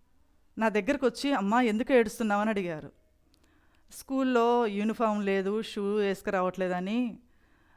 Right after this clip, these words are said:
మ్, టీచర్స్ కొడుతున్నారు యేసయ్య" అని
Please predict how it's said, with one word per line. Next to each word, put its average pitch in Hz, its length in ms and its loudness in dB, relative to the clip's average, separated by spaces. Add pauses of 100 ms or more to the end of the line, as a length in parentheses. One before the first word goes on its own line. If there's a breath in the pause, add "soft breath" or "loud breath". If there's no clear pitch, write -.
(200)
మ్, 175 480 -6 (1200)
టీచర్స్ 233 380 -2
కొడుతున్నారు 202 540 0
యేసయ్య" 190 760 0 (1040)
అని 277 240 2